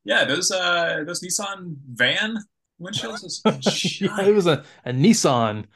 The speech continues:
Speaker 2: Uh, I'll find the, the, the model and everything. Like, we actually were watching a, uh, show,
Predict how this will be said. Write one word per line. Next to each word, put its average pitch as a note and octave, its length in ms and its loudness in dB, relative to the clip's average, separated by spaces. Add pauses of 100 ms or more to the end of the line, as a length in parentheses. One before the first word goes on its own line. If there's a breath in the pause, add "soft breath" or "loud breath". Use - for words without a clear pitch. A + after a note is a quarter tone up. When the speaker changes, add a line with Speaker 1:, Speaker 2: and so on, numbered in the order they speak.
(240 soft breath)
Speaker 2:
Uh, C#3+ 180 4
I'll D3+ 100 0
find E3 220 -4
the, C#3 360 -4
the, C3+ 80 -2
the C#3 40 -2
model B2+ 360 4
and B2 100 2
everything. A#2+ 200 -2
Like, A#2 200 -2 (840)
we C3+ 220 0
actually C3+ 320 0
were B2+ 60 4
watching B2 340 -2
a, A#2 140 -4
uh, A2 160 -4
show, B2 560 -2